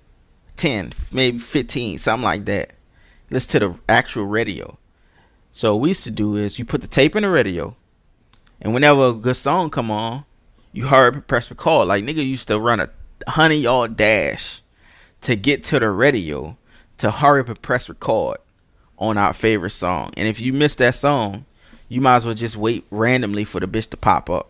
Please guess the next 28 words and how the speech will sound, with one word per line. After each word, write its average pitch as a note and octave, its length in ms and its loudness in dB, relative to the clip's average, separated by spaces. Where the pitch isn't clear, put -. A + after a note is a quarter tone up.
Like, - 160 -10
it B2+ 60 -8
wasn't C3+ 260 0
no A#2+ 100 -2
looking G#2+ 400 -2
for G2+ 140 -8
songs E2+ 680 -2
to - 160 -2
make G#2+ 240 -2
your G#2 180 0
own F#2 240 -4
mix. - 480 -10
Wasn't B2 240 6
happen A#2 320 4
like D#2+ 180 -8
that. - 220 -12
You A2 100 -10
find A2+ 260 -2
it G#2+ 60 -2
on G2 120 -2
the G#2 100 -8
radio, E3 520 2
you A2 100 -12
press - 280 0
record, E3+ 600 4
you G#2+ 160 -12
record E3+ 480 2
it, - 140 -6